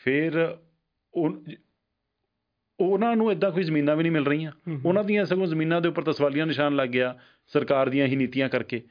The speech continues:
Speaker 1: ਤੇ, ਅਹ, ਫਿਰ ਇੱਕ ਇਹ ਵੀ ਨਾਲ ਗੱਲ ਚੱਲੀ ਹੋਈ ਆ ਕਿ ਜਿਹੜਾ ਇਹ ਲੈਂਡ ਬੈਕ ਵਾਲਾ, ਆਈਡੀਓਲੋਜੀ ਵਾਲੇ ਜਿਹੜੇ ਪੋਲੀਟੀਸ਼ੀਅਨਜ਼ ਨੇ, ਕੀ ਇਹਨਾਂ ਨੂੰ ਸੱਤਾ ਦੇ ਵਿੱਚ ਲਿਆ ਕੇ ਲੋਕਾਂ ਨੇ ਜਿਹੜੀ ਗਲਤੀ ਕੀਤੀ ਹੈ, ਇਹਦਾ ਜਿਹੜਾ, ਅਹ, ਜਿਹੜਾ ਇਹਦਾ ਅਹਿਸਾਸ ਆ,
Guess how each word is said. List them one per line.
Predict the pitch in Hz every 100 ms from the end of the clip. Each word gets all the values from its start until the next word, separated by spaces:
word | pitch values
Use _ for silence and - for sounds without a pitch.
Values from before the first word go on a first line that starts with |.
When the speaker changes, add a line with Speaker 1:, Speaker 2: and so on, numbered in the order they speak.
| _ _ _
Speaker 1:
ਤੇ, | - 143 147 143 143 -
ਅਹ, | 120 104 101 101 - -
ਫਿਰ | 139 151
ਇੱਕ | 170 151 -
ਇਹ | 151
ਵੀ | 185 170 156
ਨਾਲ | 123 120 123
ਗੱਲ | 120
ਚੱਲੀ | 117 117 113
ਹੋਈ | 110 117
ਆ | 110 - _ _ -
ਕਿ |
ਜਿਹੜਾ | 127 156
ਇਹ | 165
ਲੈਂਡ | 127 113 123 135
ਬੈਕ | 120 127 123
ਵਾਲਾ, | 127 123
ਆਈਡੀਓਲੋਜੀ | 123 123 117 117 113 120 131
ਵਾਲੇ | 120 117
ਜਿਹੜੇ | 110
ਪੋਲੀਟੀਸ਼ੀਅਨਜ਼ | 117 117 117 117 107 113 98
ਨੇ, | 101 139 - - _ -
ਕੀ | 147 175
ਇਹਨਾਂ | 185 147 147 160
ਨੂੰ | 151
ਸੱਤਾ | 135 - 135
ਦੇ | 131
ਵਿੱਚ | 127 127
ਲਿਆ | 131 113
ਕੇ | 113
ਲੋਕਾਂ | 117 107 120
ਨੇ | 117
ਜਿਹੜੀ | 113 113
ਗਲਤੀ | 101 131
ਕੀਤੀ | 117 104 107 107
ਹੈ, | 104
ਇਹਦਾ | 107 117
ਜਿਹੜਾ, | 117 107 113 104 - _ _ 101
ਅਹ, | 95 95 92 92 107 127 120 120 113
ਜਿਹੜਾ | 110 110 113
ਇਹਦਾ | 107 113
ਅਹਿਸਾਸ | 104 107 113 127
ਆ, | 95